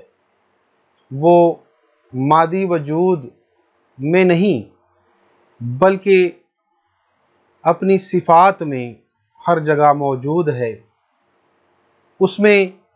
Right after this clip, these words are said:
देखने की सलाहियत भी है, उसमें सुनने की सलाहियत भी है और उसमें ऐसी सिफात हैं जो हम में नहीं है। वो अपनी सिफात बांट देता है।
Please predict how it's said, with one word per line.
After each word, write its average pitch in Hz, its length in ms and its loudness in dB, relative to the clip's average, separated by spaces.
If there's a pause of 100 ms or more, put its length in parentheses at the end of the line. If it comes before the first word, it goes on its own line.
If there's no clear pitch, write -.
(800)
देखने 196 460 0
की 196 180 -10
सलाहियत 175 460 -2
भी 175 140 -8
है, 175 260 -2
उसमें 170 280 -8
सुनने 175 400 -4
की 180 160 -8
सलाहियत 147 520 -2
भी 151 200 -12
है 165 200 2 (1200)
और 175 140 2
उसमें 190 240 0
ऐसी 196 380 0
सिफात 175 580 0
हैं 160 320 -10 (840)
जो 139 240 -2
हम 165 200 0
में 196 180 2
नहीं 165 320 0
है। 98 180 -14 (880)
वो 185 120 4 (480)
अपनी 196 340 -2
सिफात 170 560 2 (800)
बांट 175 500 2
देता 165 380 0
है। 110 240 -6